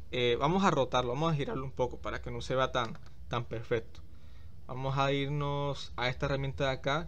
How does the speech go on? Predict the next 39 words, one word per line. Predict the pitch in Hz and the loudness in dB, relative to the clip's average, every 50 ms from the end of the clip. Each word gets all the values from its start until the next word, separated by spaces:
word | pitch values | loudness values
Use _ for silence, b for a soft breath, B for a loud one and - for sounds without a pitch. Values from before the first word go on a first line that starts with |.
| - - | -6 -6
que | - 135 | -6 -6
es | 123 | -4
la | 131 127 131 | -2 -2 0
de | 135 | 0
rotar, | 135 139 139 139 - 135 131 165 B B B B B B B B B - | 0 -2 -2 0 2 2 2 2 B B B B B B B B B -4
y | - 185 185 | 2 4 6
vamos | 175 175 175 180 190 - - - - | 6 6 6 2 2 -2 -4 -2 0
a | 151 160 | 2 2
tratar | 156 156 151 - 139 139 | 4 2 2 4 2 4
de | 143 151 | 4 4
inclinarlo | 165 165 156 - 151 135 131 127 123 131 131 131 | 4 2 2 0 0 0 2 2 2 0 0 0
un | 131 131 - | -2 -2 -2
poco. | - - 147 135 135 - 117 | 0 2 2 2 2 0 -4
Entonces, | 117 - - 120 120 123 - - 147 143 143 143 - B B B B B B B B 170 | -6 -4 -4 -2 -2 -2 0 2 4 4 4 2 -2 B B B B B B B B 0
donde | 147 151 151 151 147 147 | 2 4 6 8 6 6
está | 147 - - 156 165 | 4 6 6 6 8
la | 180 196 202 | 8 8 6
línea | 202 202 196 196 185 170 170 160 | 6 6 6 6 6 6 4 4
roja, | 156 160 185 185 180 165 151 151 | 6 6 6 4 6 6 6 6
vamos | 156 139 131 135 131 135 | 4 4 2 0 2 2
a | 143 | 2
darle | 143 139 143 147 151 151 151 | 4 4 4 4 4 4 2
clic | - 170 175 170 160 156 - B B B B B B - - - - - | 2 4 4 4 4 2 -2 B B B B B B -10 -10 -10 -6 -2
y | 214 208 | 2 2
vamos | 175 147 156 160 156 160 | 4 4 4 4 4 4
a | 160 160 | 4 4
moverlo | 170 165 160 151 147 139 139 139 139 151 165 160 - - | 4 2 2 2 4 2 2 2 2 2 2 0 -2 -6
de | - - - 127 120 | -8 -4 0 2 2
esta | 117 113 - - - 123 120 | 2 0 -2 -2 -2 -2 -2
forma | - - 135 127 123 131 - - - - - - - - - - - - - - - - - - - | 0 0 -2 0 0 -2 -6 -6 -8 -10 -10 -10 -10 -10 -10 -10 -10 -10 -10 -10 -10 -10 -10 -6 0
para | 127 127 123 | 2 2 2
que, | 120 135 127 - - | 2 -2 -6 -6 -4
para | - 123 123 | -2 -2 -2
que | 120 123 113 | -2 -2 -4
quede | - 120 117 120 | -2 0 2 2
así, | 120 117 - - 131 123 - - - - - - - - - - - | 2 0 0 -2 -4 -4 -6 -8 -10 -10 -10 -10 -10 -10 -10 -8 -6
para | 117 120 | -6 -4
que | 117 139 120 | -4 -4 -2
sea | - 120 113 113 120 | 0 0 2 2 0